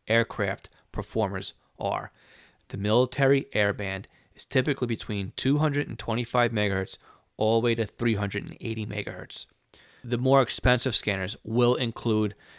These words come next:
the mil air band. And it's very easy. If you're gonna buy a scanner, just look at the specs, and it will call it out. It'll say,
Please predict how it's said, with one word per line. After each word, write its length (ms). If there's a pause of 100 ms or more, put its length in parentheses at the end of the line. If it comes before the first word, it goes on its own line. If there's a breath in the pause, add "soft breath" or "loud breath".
(140)
the 220
mil 380
air 180
band. 240
And 100
it's 100
very 220
easy. 440
If 100
you're 80
gonna 140
buy 160
a 60
scanner, 360
just 180
look 140
at 80
the 60
specs, 480 (380 loud breath)
and 140
it 100
will 120
call 340
it 60
out. 240 (100)
It'll 160
say, 440